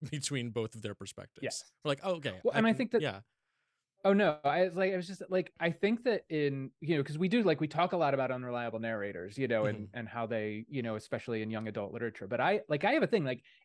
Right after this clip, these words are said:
Speaker 2: anytime you are writing or you're reading a book from a first person perspective, the relator or the, the narrator is unreliable because
Speaker 1: Yep.
Speaker 2: we're all unreliable narrators. Like, everybody, like, we are the worst people, <laughs> you know, <laughs>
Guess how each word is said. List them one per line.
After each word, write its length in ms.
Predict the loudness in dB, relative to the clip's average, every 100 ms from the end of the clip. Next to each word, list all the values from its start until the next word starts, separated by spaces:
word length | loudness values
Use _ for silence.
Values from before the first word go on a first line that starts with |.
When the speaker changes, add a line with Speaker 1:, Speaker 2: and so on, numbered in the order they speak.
| -2
Speaker 2:
anytime 520 | 0 2 2 2 2
you 140 | 2
are 200 | 4 2
writing 680 | 0 -2 -2 -4 -6 -8 -6
or 100 | -4
you're 160 | -2 -2
reading 400 | 0 2 2 2
a 40 |
book 280 | 2 0 -2
from 140 | -6 -10
a 40 | 0
first 240 | 2 2 0
person 340 | -4 -4 -8
perspective, 680 | -8 -4 -2 -2 -4 -6 -8 _ _ _ _ _ _
the 100 | -4
relator 540 | -2 -2 2 4 4 4
or 120 | 2
the, 220 | 2 -2
the 120 | -2 -4
narrator 560 | 0 2 2 2 0 -2
is 380 | -6 -6 -14 -20 _ _ _ -6
unreliable 680 | -2 2 4 2 0 -8 -12
because 340 | -2 -2 -2
Speaker 1:
Yep. 120 | 0 4
Speaker 2:
we're 140 | 6
all 200 | 6 4
unreliable 460 | 2 -2 -4 -4 -6
narrators. 400 | -6 -6 -8 -8
Like, 160 | -10 _
everybody, 480 | 4 6 6 4 0
like, 160 | -4 -2
we 200 | 2 6
are 140 | 6
the 100 | 4
worst 520 | -2 2 2 2 -2
people, 460 | -10 -6 -4 -4 -6 -18
<laughs> 160 | -20 0
you 120 | 2
know, 120 | 4
<laughs> 220 | 4 2